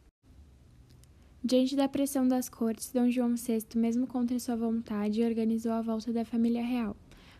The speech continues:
Porém, ele tinha receio de que o Brasil se tornasse independente, então ele deixou o príncipe Dom Pedro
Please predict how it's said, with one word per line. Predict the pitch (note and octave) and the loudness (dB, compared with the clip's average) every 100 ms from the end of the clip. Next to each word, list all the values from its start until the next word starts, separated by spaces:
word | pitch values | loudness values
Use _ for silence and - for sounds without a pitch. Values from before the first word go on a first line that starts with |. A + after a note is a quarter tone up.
| - | -6
Porém, | - B3 A#3+ A#3+ | 0 4 4 4
ele | B3 B3+ | 4 0
tinha | - A#3+ | 0 0
receio | A#3+ A#3+ A#3+ A#3+ A#3+ | 2 0 0 0 0
de | A#3+ | -4
que | - - A#3 A#3 - - - | -6 -2 0 0 -4 -14 -6
o | B3 | -2
Brasil | A#3+ A#3 A#3 | 0 0 -2
se | A3+ | -4
tornasse | - A#3+ A#3 A3+ - | -2 0 0 -2 0
independente, | A#3+ A#3 A#3+ B3 A#3 G#3 G3+ A3+ | 0 0 0 0 0 -2 -2 -2
então | A3 A3+ A3 B3 | 0 0 2 2
ele | B3 A#3 | 0 0
deixou | A3+ - A3 | -2 0 -4
o | |
príncipe | G#3+ A3+ A3 - A3+ | 0 -2 -2 -4 -4
Dom | A3+ A3+ | 0 0
Pedro | A3+ A3 A3 A3 | -2 -2 -2 -4